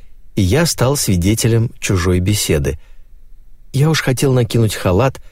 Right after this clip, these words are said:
выйти в коридор — и сообщить дамам, что незримо присутствую при их разговоре. Но тут голос, который показался мне знакомым, произнёс: "Айсидора,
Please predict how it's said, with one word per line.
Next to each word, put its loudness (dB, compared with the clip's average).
выйти 2
в -2
коридор — 2
и 0
сообщить 0
дамам, 2
что -2
незримо 2
присутствую 0
при 0
их -2
разговоре. 2
Но 4
тут 2
голос, 4
который 0
показался 0
мне 2
знакомым, 0
произнёс: 0
"Айсидора, 2